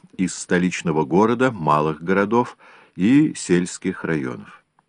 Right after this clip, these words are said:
В большинстве случаев – один и тот же столичный город неизменно сохранял свое главенство с девятого века вплоть до монгольского нашествия. В отдельных случаях, однако, возникало соперничество между двумя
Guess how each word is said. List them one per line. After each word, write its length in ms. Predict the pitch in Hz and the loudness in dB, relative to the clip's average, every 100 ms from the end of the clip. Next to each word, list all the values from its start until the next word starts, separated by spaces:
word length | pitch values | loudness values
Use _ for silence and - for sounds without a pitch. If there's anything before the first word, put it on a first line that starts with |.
| _ _ _ _ | _ _ _ _
В 120 | - | -6
большинстве 580 | 69 85 95 87 - 92 | 0 0 0 -2 2 2
случаев – 640 | 87 95 92 - 87 82 - - - - | 2 0 0 2 2 0 -6 -20 -16 -2
один 340 | 87 82 92 | 0 2 4
и 60 | 90 | 4
тот 240 | 92 85 | 2 2
же 160 | 71 82 | 0 -4
столичный 640 | - 87 82 82 - 80 | -2 0 0 -2 -2 -2
город 420 | 71 123 113 - | 2 4 2 0
неизменно 640 | 80 76 71 78 107 110 107 | -4 -4 -2 0 2 2 -2
сохранял 600 | - - - 78 85 98 | -2 -2 0 0 0 -2
свое 380 | - 85 87 | -2 0 0
главенство 800 | 82 80 78 80 82 - 92 92 - - _ _ | 0 0 2 2 0 -4 -2 -2 -6 -20 _ _
с 140 | - 64 | -12 -2
девятого 540 | 85 82 78 - 73 | 2 4 2 0 -4
века 360 | 73 78 98 104 | 0 0 0 -4
вплоть 440 | - - 80 87 | -8 -2 0 0
до 100 | 80 | 2
монгольского 720 | 85 85 76 80 - - 82 | 2 2 2 0 -2 -4 -2
нашествия. 760 | 85 90 - 190 - - 139 117 _ _ _ _ _ _ _ - | 0 0 0 0 -2 -8 -8 -8 _ _ _ _ _ _ _ -8
В 100 | 71 | -6
отдельных 520 | 65 71 95 113 - | -2 2 2 2 -4
случаях, 500 | - 139 - 139 131 | -2 -2 0 0 0
однако, 420 | 127 127 131 - | -2 0 -2 -2
возникало 600 | 85 85 73 - 101 117 | -4 -4 -4 0 2 2
соперничество 1040 | - 127 - 104 98 95 - - - 87 | 2 0 4 6 6 2 -2 -6 -6 -2
между 380 | 87 90 80 87 | 2 2 2 0
двумя 520 | 73 78 82 82 82 | 0 2 2 2 0